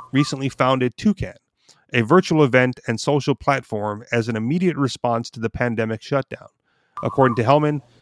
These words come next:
Toucan is a platform that is designed to allow people to have more human interactions at their virtual event. "This started after my brother, who is a sophomore at Stanford, and I got sent home from school,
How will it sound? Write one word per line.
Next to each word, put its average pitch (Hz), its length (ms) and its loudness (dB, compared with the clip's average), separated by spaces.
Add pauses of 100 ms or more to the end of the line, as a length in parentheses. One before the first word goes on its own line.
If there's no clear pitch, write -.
(140)
Toucan 127 520 4
is 123 180 2
a 120 80 -2
platform 139 640 0
that 117 160 -2
is 110 100 -4
designed 143 400 0
to 151 120 -2
allow 123 200 2
people 135 380 -4
to 131 100 -4
have 107 180 -2
more 131 240 -4
human 202 300 0
interactions 110 760 -4 (300)
at 143 220 4
their 131 160 4
virtual 113 400 0
event. 107 340 -6 (720)
"This 165 180 6
started 151 460 4
after 135 300 2
my 120 160 2
brother, 123 400 4
who 123 180 0
is 110 100 0
a 107 80 -8
sophomore 147 460 0
at 113 60 -2
Stanford, 139 500 -2
and 120 160 -4
I 117 260 0
got 117 220 0
sent 120 220 -2
home 143 160 2
from 151 160 -8
school, 117 440 0